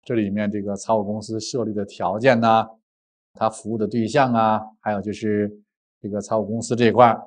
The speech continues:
啊，涉及到一些风险的一些问题，啊，这些东西呢，需要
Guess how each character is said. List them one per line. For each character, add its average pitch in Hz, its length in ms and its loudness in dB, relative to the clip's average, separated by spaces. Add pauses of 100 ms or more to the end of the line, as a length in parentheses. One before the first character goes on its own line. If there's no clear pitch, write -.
(120)
啊， 95 240 -8
涉 - 120 -10
及 101 80 -4
到 101 160 -4
一 95 80 -8
些 107 160 -8
风 147 320 -6
险 92 320 -6
的 95 220 -10
一 92 100 -14
些 95 160 -8
问 120 160 2
题， 117 400 0 (840)
啊， 95 120 -4
这 147 120 -2
些 123 100 4
东 107 160 -2
西 104 120 -2
呢， 95 260 -6 (120)
需 - 140 -14
要 95 300 -6